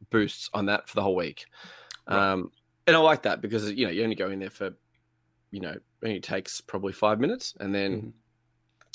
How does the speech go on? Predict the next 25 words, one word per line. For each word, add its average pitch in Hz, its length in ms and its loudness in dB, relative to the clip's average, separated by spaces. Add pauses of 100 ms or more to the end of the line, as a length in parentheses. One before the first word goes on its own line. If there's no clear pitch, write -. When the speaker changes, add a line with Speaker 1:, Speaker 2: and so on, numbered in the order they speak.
Speaker 1:
you're 180 80 8
done 180 160 8
for 143 80 0
the 131 60 4
whole 113 140 6
week. - 300 -4 (560)
Um, 113 460 0
and 135 100 4
the 143 60 6
rest 143 180 6
of 131 80 0
the - 60 -6
time 120 220 6
is 117 120 2
either 113 280 6
training 175 640 4 (440)
with 117 120 0
your 120 100 2
teammates 110 520 0
that 127 140 2
you 135 60 4
don't 127 200 6
need 113 200 4
to 110 80 -4
do, 107 300 2